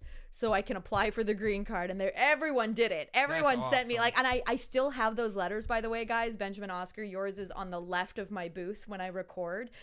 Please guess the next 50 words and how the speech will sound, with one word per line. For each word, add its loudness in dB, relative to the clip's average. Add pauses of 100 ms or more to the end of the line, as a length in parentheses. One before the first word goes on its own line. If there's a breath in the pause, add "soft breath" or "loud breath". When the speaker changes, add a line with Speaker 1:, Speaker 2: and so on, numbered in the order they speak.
(140)
Speaker 1:
So -4
I 4
have 4
all 6
of 4
Speaker 2:
<laughs> 2
Speaker 1:
your 6
letters 2
helping -2
me -4
get -2
to -4
America -4
and -8
stay -6
in -6
America -6
professionally -8
in -2
my -4
sound -6
booth -8
because -10
that -4
was -10
such -6
a -4
big -6
deal -6
to -14
me -10
'cause -10
I -4
needed, -2 (160 loud breath)
Speaker 2:
Yeah. -10 (160 loud breath)
Speaker 1:
I 4
just -4
needed -2
to -4
prove -8
that -2
people -10
from -6
around -2
the -8
world -2
knew -10
who -10
I -2
was. -8